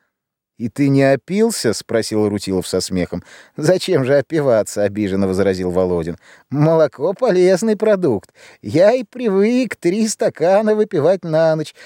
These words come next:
Вдруг вижу, приносит мне два стакана. Это спрашиваю, почему же?» Прислуга говорит, «Анна Михайловна, говорит, просит извинить, что коровка у них, говорит, нынче мало молока дает». А мне-то что за дело?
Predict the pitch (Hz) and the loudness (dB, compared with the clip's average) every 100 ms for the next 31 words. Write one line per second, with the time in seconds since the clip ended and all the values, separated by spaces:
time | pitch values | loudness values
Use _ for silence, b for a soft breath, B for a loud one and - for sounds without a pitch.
0 | B - 101 196 - 127 214 262 240 202 | B -8 -2 -2 -2 -4 0 2 0 -2
1 | 165 160 180 269 262 233 220 262 240 254 | -2 0 2 0 -2 0 2 2 2 4
2 | 254 190 175 - 156 - 131 117 117 b | 6 6 2 -2 -4 0 0 0 -4 b
3 | b - 185 269 - 285 277 320 302 254 | b -8 -4 -4 0 2 2 0 -6 -6
4 | 285 330 285 285 202 120 98 - _ _ | -4 0 4 4 4 2 -4 -6 _ _
5 | _ - 123 120 143 226 247 247 214 208 | _ -10 -8 -4 0 0 0 0 2 2
6 | 208 B B - 208 262 285 269 240 262 | -2 B B -4 -2 0 -2 0 2 2
7 | 277 262 254 285 - - 254 254 277 294 | 2 2 0 0 -10 -6 -4 -2 -2 -2
8 | 254 269 277 311 311 - B B - - | 0 2 2 4 2 0 B B -4 -2
9 | - 247 294 320 - 269 240 226 202 226 | 2 2 2 2 0 0 2 2 4 4
10 | 226 - 226 262 269 294 262 247 262 254 | 4 0 -2 -2 -2 0 2 4 4 4
11 | 247 254 - 196 156 175 156 135 b b | 2 2 2 2 2 2 2 0 b b
12 | b - 156 226 311 370 339 294 - 269 | b -4 0 2 2 2 2 0 2 4
13 | 185 214 185 190 160 | 6 4 4 4 4